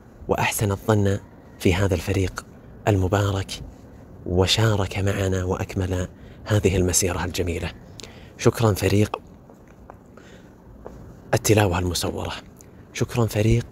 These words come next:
فقرة التهجي، شكرا فريق الخرائط الذهنية، شكرا فريق التفسير والتدبر، شكرا فريق فقرة التحفيظ والإنجاز. شكرا لكم من القلب.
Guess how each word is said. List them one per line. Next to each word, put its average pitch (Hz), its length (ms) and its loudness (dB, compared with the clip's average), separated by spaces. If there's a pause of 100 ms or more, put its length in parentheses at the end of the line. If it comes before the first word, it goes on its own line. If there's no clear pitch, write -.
(120)
فقرة 107 560 0 (100)
التهجي، - 560 -2 (520)
شكرا 127 320 2
فريق 127 540 2
الخرائط 110 480 0
الذهنية، 95 540 0 (540)
شكرا 127 360 2
فريق 120 440 2
التفسير 117 640 0
والتدبر، - 580 -2 (800)
شكرا 135 460 2 (100)
فريق 123 420 4 (100)
فقرة 104 380 -4
التحفيظ - 520 -2
والإنجاز. 87 600 -4 (500)
شكرا - 320 -4
لكم 98 280 -2
من 85 160 -2
القلب. 90 300 -4